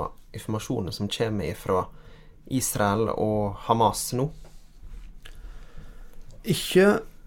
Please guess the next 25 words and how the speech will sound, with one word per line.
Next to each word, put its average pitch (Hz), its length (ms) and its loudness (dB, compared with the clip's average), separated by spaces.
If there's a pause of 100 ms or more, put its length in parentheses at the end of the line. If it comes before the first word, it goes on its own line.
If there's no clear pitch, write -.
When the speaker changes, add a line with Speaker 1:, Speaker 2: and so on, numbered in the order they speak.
(1300)
Speaker 2:
uten 151 480 6
å 147 640 6 (1500)
ta 135 180 0
en 127 140 4
liten 113 160 -2
sjekk - 240 -2
på - 160 0
det. - 80 -4 (580)
Altså, 135 300 0 (360)
jeg 135 120 0
må 131 80 0
jo 139 160 -2 (920)
ehm, 117 580 2
det, 151 120 4 (120)
det 156 100 4
spørs - 280 2
hva - 100 2
som - 160 -6
kommer. 98 440 -6
Ehm, 123 280 -2 (880)
jeg 143 140 2
vil 139 80 4
si, 135 160 4 (840)
rene 123 360 8
sånn, 135 200 4